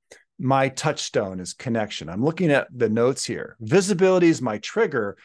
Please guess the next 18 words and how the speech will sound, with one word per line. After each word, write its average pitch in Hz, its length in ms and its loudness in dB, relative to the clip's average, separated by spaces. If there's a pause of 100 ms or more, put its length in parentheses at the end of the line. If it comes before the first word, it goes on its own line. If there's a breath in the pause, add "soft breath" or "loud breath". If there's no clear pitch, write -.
(180 soft breath)
Connection 127 580 -4
is 98 160 -12
my 90 160 -6
touchstone. - 640 -10 (480)
And 127 80 -12
sort 220 160 4
of 285 80 -2
started 175 320 2
thinking 170 240 -2
about, 113 420 0 (380)
it's 165 180 -6
about 165 360 0
connecting 156 680 -2
with 127 160 -4
the 117 100 -10
kids 175 520 0
through 127 240 -4
music. 208 680 -8